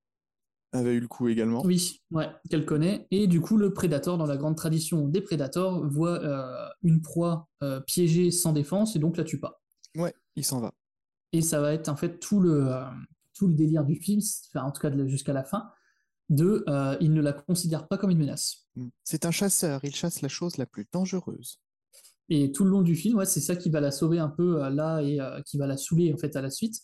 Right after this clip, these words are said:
Speaker 2: c'est qu'elle, euh, elle comprend et elle sait que, euh, ce prédateur-là ne la considère même pas comme une menace, donc ça ne vaut même pas la peine de la tuer.
Speaker 1: Exact.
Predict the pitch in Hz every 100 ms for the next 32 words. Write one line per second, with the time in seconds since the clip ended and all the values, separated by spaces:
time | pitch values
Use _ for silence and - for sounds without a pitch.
0 | _ _ - - 175 180 175 165 139 131
1 | 131 135 - - _ _ _ _ 165 143
2 | - 165 165 190 196 - 147 139 139 -
3 | 190 202 170 202 - 151 135 135 135 175
4 | 180 165 147 143 139 196 - 160 196 180
5 | 165 - 156 - 165 170 175 185 170 151
6 | 147 190 170 175 170 143 151 143 143 165
7 | 160 160 156 147 175 156 147 - - _
8 | _ _ 160 135 127 - -